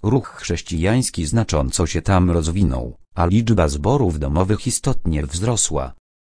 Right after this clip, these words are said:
Dla wierzących w tamtym okresie przybycie Tychikusa z listem od apostoła Pawła było bardzo ważnym wydarzeniem.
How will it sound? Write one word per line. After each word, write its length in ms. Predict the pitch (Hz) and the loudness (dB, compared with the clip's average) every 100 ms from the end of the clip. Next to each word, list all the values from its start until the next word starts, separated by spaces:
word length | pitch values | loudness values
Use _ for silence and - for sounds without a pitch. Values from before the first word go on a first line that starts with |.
| _ - | _ -10
Dla 240 | 82 82 | -2 0
wierzących 520 | 82 78 85 82 90 | 2 2 2 2 -2
w 140 | - - | -6 -2
tamtym 380 | 113 117 95 | 0 2 0
okresie 480 | - 92 123 127 127 | -2 -2 -4 -2 -2
przybycie 540 | - 87 82 131 - 107 | -2 -2 0 0 0 -2
Tychikusa 680 | 110 - 110 131 131 85 | 0 -2 -2 -2 -2 0
z 60 | 76 | 0
listem 440 | 101 101 - 90 | -2 -6 -4 -2
od 160 | 76 - | -2 -2
apostoła 680 | 71 85 - - 151 127 82 | -2 -2 -4 0 2 4 2
Pawła 400 | 80 67 80 76 | 2 2 0 2
było 340 | 104 123 117 | 2 4 2
bardzo 440 | 87 98 113 120 | 2 0 0 0
ważnym 480 | 98 127 110 117 110 - | 2 0 2 2 2 0
wydarzeniem. 760 | 80 73 76 73 - 60 60 | -2 0 0 -2 -4 -6 -8